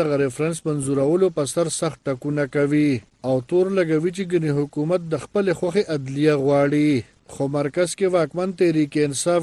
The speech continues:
ګوند د ریفرنس لیږلو معامله قانوني بولي او په دې کې د خپل څه قسمه ایجنډۍ یا د یو قاضي په نښه کولو الزام ردوي. که څه هم د پاکستان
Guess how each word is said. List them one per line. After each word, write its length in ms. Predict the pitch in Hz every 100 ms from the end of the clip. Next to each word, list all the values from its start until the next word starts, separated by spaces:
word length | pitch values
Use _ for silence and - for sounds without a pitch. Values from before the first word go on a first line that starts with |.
| 165
ګوند 160 | 202 185
د 100 | 165
ریفرنس 380 | 147 131 175 180 165
لیږلو 360 | 151 143 190 196 170
معامله 380 | 147 147 160 185 160
قانوني 480 | 143 139 143 147 143
بولي 520 | 143 147 147 151 139 110 _ -
او 80 | 131 135
په 100 | 143 143
دې 100 | 180 175
کې 80 | 180
د 20 | 160
خپل 200 | - 180 170
څه 80 | - 185
قسمه 280 | 190 - 202
ایجنډۍ 580 | 156 143 143 143 160 190 185
یا 80 |
د 100 | 175 156
یو 100 | 147 131
قاضي 240 | 143 139 185 -
په 60 | 170
نښه 220 | 131 143 135
کولو 320 | 147 170 196 160
الزام 440 | 143 135 156 156 143
ردوي. 640 | 143 147 143 151 151 139 - _ _ -
که 80 | 127
څه 80 | - 135
هم 180 | 139 147
د 160 | 147 139
پاکستان 600 | 131 131 127 - 151 151